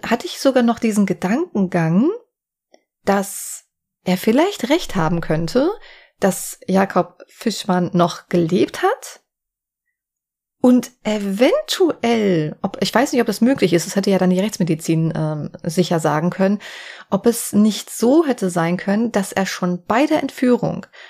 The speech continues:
eine Verletzung bekommen hat, hast du ja gesagt, am Halswirbel.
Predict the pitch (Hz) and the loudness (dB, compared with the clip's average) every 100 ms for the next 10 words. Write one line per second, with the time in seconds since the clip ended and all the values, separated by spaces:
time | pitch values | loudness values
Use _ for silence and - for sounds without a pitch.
0 | - 180 190 180 170 160 - 175 254 - | -2 4 6 6 2 -2 0 0 0 0
1 | 320 330 - 320 330 349 240 226 202 220 | 0 0 0 -2 -2 -2 -4 -4 -4 -4
2 | 202 190 185 190 220 269 - 311 302 330 | 0 0 0 0 0 -2 -4 -2 0 0